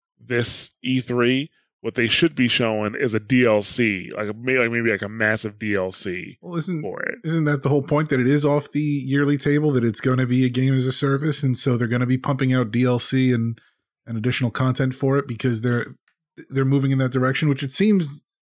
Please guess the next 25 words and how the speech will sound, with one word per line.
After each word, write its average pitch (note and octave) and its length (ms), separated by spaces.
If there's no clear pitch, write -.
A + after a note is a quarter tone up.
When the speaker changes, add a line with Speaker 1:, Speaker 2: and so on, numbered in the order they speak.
Speaker 2:
is C3 140
what C#3 160
they C#3+ 100
would C#3 140
wanna C3 220
do. E3 240
You A2 180
know, A#2+ 80
you A#2+ 120
put D3+ 180
the C#3 60
game D3 180
out, D3+ 100
you B2+ 60
support D3 400
it. C3+ 140
Afterwards, B2+ 540
you A2 60
give C#3 180
the C3+ 40
game C3 240
life. B2+ 440
I A#2 60
mean, A#2+ 440
we, A#2 200